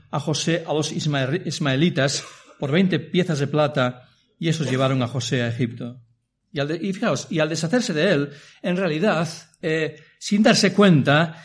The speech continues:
eh, provocaron de manera exacta lo que José había descrito con pelos y señales en su sueño. Y esto es la providencia maravillosa de Dios.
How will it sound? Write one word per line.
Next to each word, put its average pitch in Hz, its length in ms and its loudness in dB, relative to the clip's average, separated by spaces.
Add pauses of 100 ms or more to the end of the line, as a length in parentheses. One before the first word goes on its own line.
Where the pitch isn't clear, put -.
(160)
eh, 160 140 2
provocaron 175 760 4
de 139 140 0
manera 180 280 2
exacta 151 840 0 (100)
lo 147 120 -2
que 175 100 -2
José 180 600 0 (340)
había 170 260 2
descrito 156 680 0
con 139 220 0
pelos 170 300 2
y 190 100 -2
señales 151 720 -2
en 165 140 0
su 180 100 0
sueño. 147 640 2 (560)
Y 156 180 -2
esto 214 300 0
es 214 180 2
la - 560 -2
providencia 190 560 2
maravillosa 160 520 0
de 156 100 -4
Dios. - 680 -6